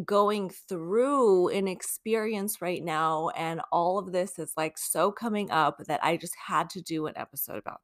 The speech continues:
this. So today's episode is all gonna be as a buyer, selecting your real estate team. Who are they? What does that mean? What do they do? How do you get them? All that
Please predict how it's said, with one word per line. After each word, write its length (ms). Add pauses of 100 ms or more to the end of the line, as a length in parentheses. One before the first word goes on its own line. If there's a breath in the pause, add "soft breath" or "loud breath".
this. 140
So 360 (300 loud breath)
today's 360
episode 600 (920)
is 140
all 180
gonna 220
be 260
as 240
a 80
buyer, 680 (1040 soft breath)
selecting 540
your 100
real 200
estate 360
team. 400 (840 soft breath)
Who 220
are 160
they? 280
What 220
does 140
that 200
mean? 380
What 160
do 80
they 160
do? 400
How 220
do 40
you 120
get 260
them? 300 (160)
All 440 (140)
that 240